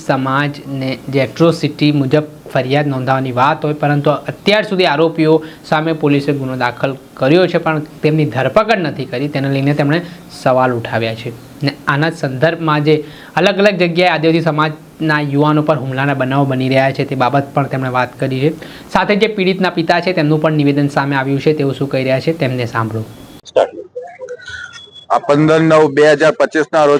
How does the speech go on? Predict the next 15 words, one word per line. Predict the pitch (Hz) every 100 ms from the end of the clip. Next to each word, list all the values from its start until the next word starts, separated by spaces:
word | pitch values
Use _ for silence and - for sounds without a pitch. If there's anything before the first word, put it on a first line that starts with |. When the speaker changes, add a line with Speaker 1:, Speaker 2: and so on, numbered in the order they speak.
| -
Speaker 2:
પી | 139
પી | 180
સવાણી | 160 147 151 151
ખાતે | 139 135 143
મારા | 139 151
છોકરા | 147 139 143
તનુજ | 135 147 151
વસાવા | 139 - 151
પર | 147 143
જે | 123 143 135 - - _ -
હુમલો | 151 165 175
થયો | 156 175
છે | 175 147
ગેટની | 135 139 160
બહાર | 147 147 127